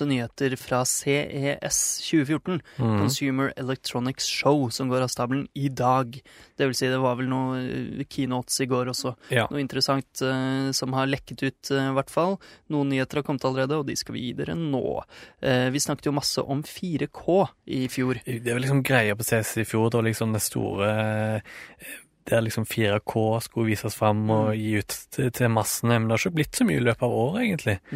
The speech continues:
Speaker 1: Nei, eh, fire K er jo ultra H D, eller hva de egentlig kaller det. Det er, eh, en oppløsning.
Speaker 2: Som er fire ganger
Speaker 1: Ja.
Speaker 2: en vanlig ti åtti T V.
Speaker 1: Ja.
Speaker 2: Full H D-T V ganger fire.
Speaker 1: Ja.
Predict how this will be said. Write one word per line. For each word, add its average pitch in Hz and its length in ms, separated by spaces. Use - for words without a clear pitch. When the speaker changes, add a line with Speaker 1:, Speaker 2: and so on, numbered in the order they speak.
Speaker 1:
Nei, 208 400
eh, 175 140
fire 170 260
K 170 160
er 131 280
jo 147 300
ultra 160 600
H 151 260
D, 131 140
eller 143 260
hva 131 160
de 135 80
egentlig 135 380
kaller 127 240
det. 160 180
Det 143 100
er, 131 280
eh, 127 260
en 147 320
oppløsning. 143 840
Speaker 2:
Som 113 200
er 101 80
fire 107 460
ganger 104 480
Speaker 1:
Ja. 127 180
Speaker 2:
en 110 300
vanlig 101 560
ti 107 240
åtti 101 580
T 107 200
V. 107 140
Speaker 1:
Ja. 117 320
Speaker 2:
Full 110 280
H 101 200
D-T 107 180
V 104 120
ganger 104 240
fire. 107 300
Speaker 1:
Ja. 127 220